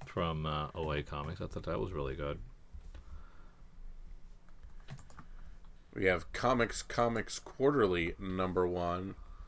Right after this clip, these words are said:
Speaker 2: uh, from S B I, Starburns Industries. We've talked about them several times.
Speaker 1: Oh, yeah.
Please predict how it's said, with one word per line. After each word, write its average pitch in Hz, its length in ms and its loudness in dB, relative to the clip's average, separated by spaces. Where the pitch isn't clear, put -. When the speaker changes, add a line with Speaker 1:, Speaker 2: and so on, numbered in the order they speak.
Speaker 2:
uh, - 260 -6
from 90 420 -2
S 110 220 2
B 101 280 6
I, 90 520 4
Starburns 92 720 4
Industries. 92 520 6
We've - 120 12
talked 87 220 8
about 87 140 2
them 87 180 -2
several 98 240 0
times. 92 560 -8
Speaker 1:
Oh, 202 140 12
yeah. 160 320 12